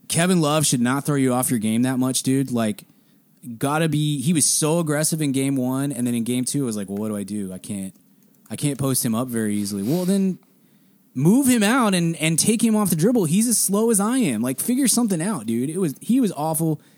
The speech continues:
K C P was terrible. Another guy that I really like. I mean, it was, it was brutal. And then yet still, at the end of the day, the Heat basically shot fifty percent from three.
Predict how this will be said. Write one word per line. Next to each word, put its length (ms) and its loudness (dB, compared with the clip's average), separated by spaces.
K 160 0
C 160 0
P 200 -2
was 120 0
terrible. 600 -2
Another 280 -2
guy 180 -4
that 80 -4
I 40 -2
really 300 -2
like. 280 -4
I 40 -6
mean, 120 -2
it 80 0
was, 260 -2
it 80 0
was 120 0
brutal. 380 0
And 280 0
then 260 2
yet 280 -2
still, 460 0
at 140 0
the 140 -2
end 100 2
of 60 2
the 80 2
day, 440 0
the 180 -2
Heat 360 0
basically 440 2
shot 280 0
fifty 200 0
percent 400 0
from 120 0
three. 440 -2